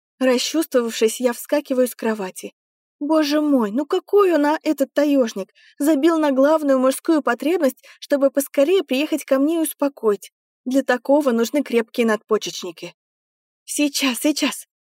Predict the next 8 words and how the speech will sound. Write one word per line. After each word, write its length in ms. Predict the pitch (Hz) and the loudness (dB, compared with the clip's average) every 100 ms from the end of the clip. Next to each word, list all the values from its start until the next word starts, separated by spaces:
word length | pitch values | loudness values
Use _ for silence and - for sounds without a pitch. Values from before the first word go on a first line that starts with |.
| _ _ | _ _
Тоном 320 | 254 233 220 | 0 2 2
бабули, 420 | 214 220 302 381 226 | 0 0 0 0 0
настроившейся 920 | 220 233 - 262 233 - 226 220 220 | 0 -2 0 2 2 0 -2 0 0
до 160 | 254 | 0
отвала 360 | 277 220 214 190 | -2 -2 -2 0
накормить 540 | 185 185 208 220 214 | -2 -2 0 0 -2
любимого 520 | 220 226 226 202 185 185 | -2 0 0 0 -2 -2
внука, 380 | 233 370 330 | -2 0 -4